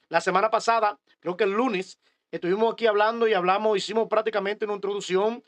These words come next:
acerca, acerca de lo que es el programa, gloria al Señor, de lo que tiene que ver con las señales,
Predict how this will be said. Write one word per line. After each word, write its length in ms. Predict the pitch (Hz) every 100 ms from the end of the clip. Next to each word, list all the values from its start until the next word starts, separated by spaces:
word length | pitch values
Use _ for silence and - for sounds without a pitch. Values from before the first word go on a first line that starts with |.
| - -
acerca, 440 | - 170 185 220 233 233
acerca 420 | 185 185 190 190 208
de 120 | 208
lo 140 | 202
que 360 | 196 190 165 - _ _ -
es 420 | 175 196 220 226
el 180 | 214 190
programa, 680 | 190 180 175 196 226 220 170 _ _ _
gloria 280 | 160 202 220
al 60 |
Señor, 540 | - 190 190 214 247 - - _
de 100 | 160
lo 80 | 185
que 100 | 180
tiene 200 | 196 214
que 80 | 220
ver 100 | 220
con 100 | 214
las 120 | 190
señales, 600 | 160 160 196 240 247 -